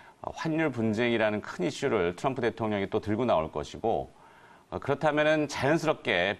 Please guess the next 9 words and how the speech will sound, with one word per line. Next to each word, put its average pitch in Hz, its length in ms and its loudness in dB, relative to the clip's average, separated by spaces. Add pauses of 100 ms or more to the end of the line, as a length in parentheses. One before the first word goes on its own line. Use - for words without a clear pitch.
미국, 113 340 -2
중국의 131 760 2
포문을 175 920 0 (100)
열어서 101 420 2
문호를 147 440 4
개방하고 104 760 0 (240)
금융시장을 113 840 0
열게 107 300 2
되죠. 78 460 -4